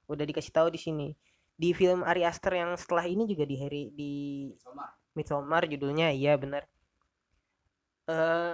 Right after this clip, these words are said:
Speaker 1: secara nggak sengaja kita juga ada disisipin gitu dari lukisan-lukisan yang ada di dalam rumahnya gitu, yang di
Speaker 2: Mungkin next
Speaker 1: penduduk
Speaker 2: kita
Speaker 1: desa.
Speaker 2: bakal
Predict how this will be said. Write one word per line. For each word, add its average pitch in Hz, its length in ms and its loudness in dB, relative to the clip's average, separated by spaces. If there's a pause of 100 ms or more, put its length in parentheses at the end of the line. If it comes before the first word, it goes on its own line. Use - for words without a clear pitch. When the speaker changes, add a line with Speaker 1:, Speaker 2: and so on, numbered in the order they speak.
(160)
Speaker 1:
secara - 300 2
nggak 185 160 -2
sengaja 208 260 -2
kita 262 200 -2
juga 214 240 0
ada 190 100 2
disisipin 185 680 -2
gitu 160 200 -2
dari 139 580 0
lukisan-lukisan 151 800 0
yang 151 140 0
ada 147 180 0
di 143 120 -2
dalam 143 320 2
rumahnya 147 840 -2
gitu, 180 380 -4
yang 151 280 -6
di 147 220 -8
Speaker 2:
Mungkin 151 80 -6
next - 160 -14
Speaker 1:
penduduk 156 280 0
Speaker 2:
kita 151 80 -4
Speaker 1:
desa. 151 240 2
Speaker 2:
bakal 156 300 -8